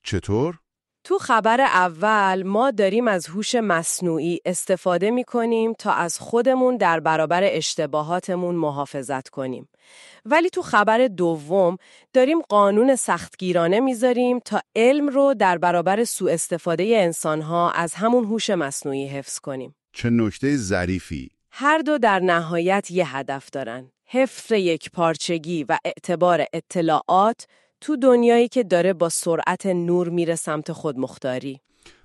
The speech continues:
Speaker 1: بسیار خوب. بیا تمام این تیکه‌های پازل رو بذاریم کنار هم. ما بحث رو از اندروید هفده شروع کردیم که ترافیک رو پیش بینی می‌کنه و برامون تصمیم می‌گیره.
Speaker 2: اها.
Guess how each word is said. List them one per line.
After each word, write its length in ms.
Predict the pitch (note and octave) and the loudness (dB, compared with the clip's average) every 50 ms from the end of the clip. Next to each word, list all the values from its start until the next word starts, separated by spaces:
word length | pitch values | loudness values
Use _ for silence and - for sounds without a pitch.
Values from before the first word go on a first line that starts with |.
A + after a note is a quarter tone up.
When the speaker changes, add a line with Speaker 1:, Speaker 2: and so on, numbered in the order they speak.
| - - | -4 -4
Speaker 1:
بسیار 300 | D3 - - G3 G#3+ G3+ | -4 0 0 0 0 0
خوب. 240 | - D#3 C#3 A#2+ - _ _ _ _ - - | 2 2 2 2 0 _ _ _ _ -10 -4
بیا 140 | G#3+ C4 C4 | -2 -2 0
تمام 320 | - G#3 F#3 F#3+ G#3 G#3+ | 0 0 0 0 0 0
این 120 | A3 G#3 | 0 -2
تیکه‌های 360 | - - E3 - - E3 F3+ F#3+ | -2 -4 -6 0 0 2 2 2
پازل 400 | - - C3+ B2 A2 A#2+ C3 B2+ | 0 0 0 0 2 2 0 0
رو 80 | C#3+ | 2
بذاریم 360 | B2+ C3 A2+ A#2+ B2+ B2 C3 | 0 0 2 2 2 2 2
کنار 340 | C3 - A#2 G2 G2+ G2 F#2 | 0 0 0 0 0 2 0
هم. 280 | F2 D#2 D#2+ D#2 C2+ B1+ _ _ _ _ _ _ _ _ _ _ - | 0 -2 -2 -6 -8 -10 _ _ _ _ _ _ _ _ _ _ -6
ما 120 | - D#3 F#3+ | -4 -4 -2
بحث 400 | D#3 F3 F3+ F#3 F3 - - F3+ | 0 -2 -2 -2 -4 -6 -4 -2
رو 60 | F#3 | -2
از 220 | C#3 A#2+ A2+ F2 - | 0 -2 -2 -4 -4
اندروید 440 | - G#2 G2+ G2 E2+ G2+ A#2+ C#3+ D3 | -4 -2 -2 -2 0 0 -2 0 0
هفده 560 | E3 C3 G#2 F#2 F2 E2+ D2 D2+ G#2 A2 C#3 | -2 -4 -2 -6 -6 -6 -4 -2 -2 -2 -2
شروع 300 | C3+ - - G2 D#2 D2+ | -4 -4 -4 -4 -4 -4
کردیم 600 | - - F2 D2+ D2+ D2 C2+ C2+ D2+ D2 C#2 C2+ - _ _ _ _ _ | -6 -4 -4 -4 -4 -6 -4 -4 -4 -4 -4 -6 -10 _ _ _ _ _
که 120 | - G#3 G3+ | -10 -10 -8
ترافیک 420 | - - G3 F#3+ - - A3 - | -6 -4 -4 -4 -4 -6 -10 -8
رو 120 | - G#3+ | -6 -8
پیش 300 | G3 - - - - - | -8 -6 -6 -8 -8 -6
بینی 220 | - G#2+ G#2+ A#2 C3+ | -2 2 4 4 4
می‌کنه 420 | D3+ D3+ - - C#3+ C3+ C3+ C3 | 4 2 -2 0 0 2 2 0
و 160 | A#2+ A2 G2 | 0 -2 -2
برامون 440 | D#2+ D#2 E2 E2 F2+ F#2+ A2 B2 A#2+ | -2 -2 -2 -2 0 0 0 0 0
تصمیم 500 | - - E2+ C#2 C#2 - - - D2+ C#2+ | -2 -4 -8 -6 -6 -8 -6 -6 -4 -4
می‌گیره. 520 | C2 A#1+ A1+ A#1+ A1+ - - - A1 - _ _ _ _ _ _ _ _ _ _ - | -4 -6 -8 -10 -12 -12 -12 -12 -12 -16 _ _ _ _ _ _ _ _ _ _ -4
Speaker 2:
اها. 600 | F3 E3+ D#3+ D3+ D#3 D3+ D3 D3 D3+ D#3+ F3+ F#3+ | -4 -2 -2 -2 -4 -4 -2 -2 -4 -4 -6 -8